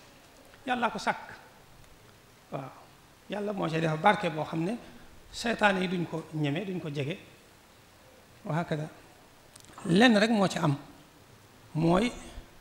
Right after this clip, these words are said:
bu dee takk moom, moom la boroom xam-xam wax ne Alxuraan rek lañ koy def.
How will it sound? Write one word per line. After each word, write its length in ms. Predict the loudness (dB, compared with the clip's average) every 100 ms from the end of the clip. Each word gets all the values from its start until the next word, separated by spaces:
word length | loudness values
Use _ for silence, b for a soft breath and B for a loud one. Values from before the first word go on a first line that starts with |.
| -20 -20 -20 -20 -20 -20 -20 -20 -20 -20 -20 -20 -6
bu 100 | 0
dee 160 | 0 0
takk 260 | 2 2 2
moom, 260 | 0 2 0 -2 -18 -20 -20 -20 -20 -20 -20 -20 -20 -20 -20 -20 -20 -20 -20 -12
moom 320 | -6 -2 -2
la 80 | -2
boroom 260 | -2 -4 -4
xam-xam 260 | -6 -6
wax 140 | -4 -4
ne 60 | -2
Alxuraan 400 | -4 -2 -2 -4
rek 100 | -4
lañ 160 | -8 -8
koy 100 | -12
def. 120 | -14